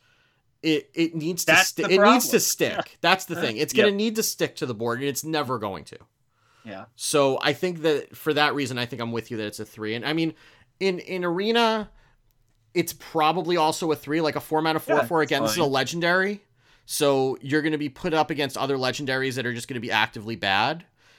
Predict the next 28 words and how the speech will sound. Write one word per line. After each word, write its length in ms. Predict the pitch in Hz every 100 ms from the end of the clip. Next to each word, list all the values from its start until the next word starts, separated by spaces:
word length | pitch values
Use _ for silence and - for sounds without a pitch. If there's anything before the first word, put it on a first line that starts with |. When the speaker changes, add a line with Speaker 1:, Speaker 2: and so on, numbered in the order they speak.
| _ _
Speaker 1:
And 300 | 131 127 123
then 460 | 123 120 117 113 113
this 260 | 110 123 -
will, 180 | 120 113
this 280 | - 135
will 80 | 127
be 160 | 110 113
okay. 600 | 104 - - 101 131 185 _ _ _ _ _ _ -
Um, 340 | 117 113 110 113
so 320 | - 123 120
for 300 | - 135 135
Arena, 220 | 151 139
it's 100 | 113
probably 260 | - 80 80
a 60 |
three 200 | - 65
also. 380 | 58 - - - -
Speaker 2:
A, 80 | 165 165 -
a 80 | 160
four 300 | - 220 240
mana 280 | 214 196
finely 520 | 165 - 120 151 170 165
statted 480 | - 139 139 151 143
creature 720 | - 127 127 - 170 175 175 -
is 380 | 139 131 123 -
okay. 680 | 135 143 156 143 139 151 143
I, 120 | 131
it's, 280 | 143 139 135